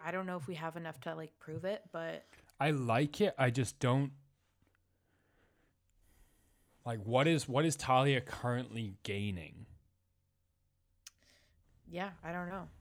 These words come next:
Speaker 1: honestly. Like, that's what I mean. Like,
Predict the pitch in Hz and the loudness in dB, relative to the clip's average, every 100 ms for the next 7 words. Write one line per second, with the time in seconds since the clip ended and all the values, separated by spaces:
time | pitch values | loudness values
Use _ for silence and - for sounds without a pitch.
0 | _ - _ _ 160 165 156 170 175 175 | _ -20 _ _ -10 -10 -10 -12 -12 -14
1 | _ 165 165 - - - _ _ - 202 | _ -8 -8 -10 -20 -20 _ _ -2 -2
2 | 208 185 180 180 175 160 | 0 -2 -2 -6 -6 -8